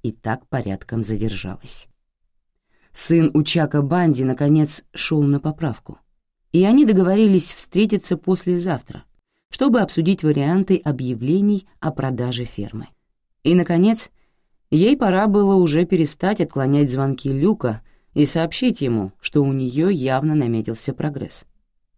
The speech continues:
Или что-то типа того. Кадровый отдел откликнулся на просьбу Лизи предоставить ей накопившиеся отгулы, чтобы продлить отпуск. Благодаря недоиспользованным за несколько лет отпускам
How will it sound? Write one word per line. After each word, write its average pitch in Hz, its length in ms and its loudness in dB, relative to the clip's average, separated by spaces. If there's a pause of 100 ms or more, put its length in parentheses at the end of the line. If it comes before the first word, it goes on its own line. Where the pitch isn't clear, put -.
(440)
Или 247 240 2
что-то - 480 -6
типа - 340 -10
того. - 420 -14 (1800)
Кадровый 147 520 2
отдел 139 580 0 (180)
откликнулся 170 720 0
на 143 140 2
просьбу 139 440 0
Лизи 147 480 0 (200)
предоставить 160 800 0
ей 160 160 2
накопившиеся 147 880 0
отгулы, 151 560 -2 (220)
чтобы 147 300 0
продлить 127 500 -4
отпуск. - 500 -12 (1200)
Благодаря 190 560 2
недоиспользованным 156 1200 2
за 127 140 -2
несколько 135 480 0
лет 135 300 -2
отпускам - 720 -6